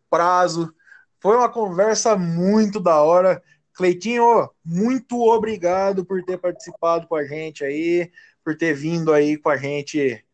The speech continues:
gastar essa hora do dia aí trocando uma ideia, falando um pouco de borracha pra dar um pouco de risada. E depois passar pra galera aí que também gosta de, de escutar um pouco de, <laughs> um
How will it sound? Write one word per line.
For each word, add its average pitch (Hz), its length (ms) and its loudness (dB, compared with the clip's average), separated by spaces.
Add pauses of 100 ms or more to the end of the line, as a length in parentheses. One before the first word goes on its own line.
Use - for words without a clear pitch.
(640)
gastar 151 580 2
essa 143 300 0
hora 147 320 4
do 139 140 -8
dia 139 420 -2
aí 143 440 -2
trocando 156 520 -6
uma 147 160 -4
ideia, 131 400 -4
falando 147 420 -2
um 151 60 -12
pouco 156 280 -4
de 147 60 -6
borracha 139 540 2
pra 151 140 -8
dar 151 100 0
um 151 80 -4
pouco 160 260 -6
de 156 80 -10
risada. 151 600 0 (480)
E - 60 -6
depois 311 320 0
passar 359 340 0
pra 302 160 0
galera 254 420 4
aí 226 160 0
que - 80 -18
também 190 400 -4
gosta 156 380 0
de, 139 360 -6 (380)
de - 200 -14
escutar 151 420 -2
um 143 100 -2
pouco 147 340 -6
de, 131 320 -6 (180)
<laughs> - 680 -10
um 220 240 -4